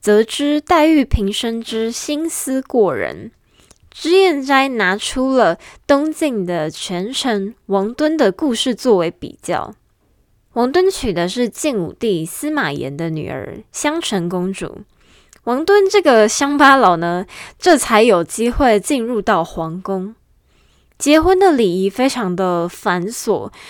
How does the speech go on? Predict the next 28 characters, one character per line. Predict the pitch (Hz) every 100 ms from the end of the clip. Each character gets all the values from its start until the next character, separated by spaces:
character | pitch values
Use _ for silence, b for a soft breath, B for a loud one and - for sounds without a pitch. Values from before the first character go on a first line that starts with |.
| B B
时 | - 262
间 | 262 339 339 339
一 | -
长， | 294 - 208 170 175 b _
当 | 320 330
然 | 269 190 175
有 | 170 180
一 |
些 | 220 254 254 247 240
人 | 185 185
类 | 254 220
的 | 175
基 | 170 214 220
本 | 185 139
生 | 180 - - 196 233
理 | 180
需 | - 190 202
求 | - 165
嘛。 | - - - B B B
于 | - 226
是 | 285 339 311 285 277
王 | 233 262
敦 | 320 339
有 | 302 170
幸 | 185 330 254
在 | 240 262
皇 | 214 196 196
宫 | 214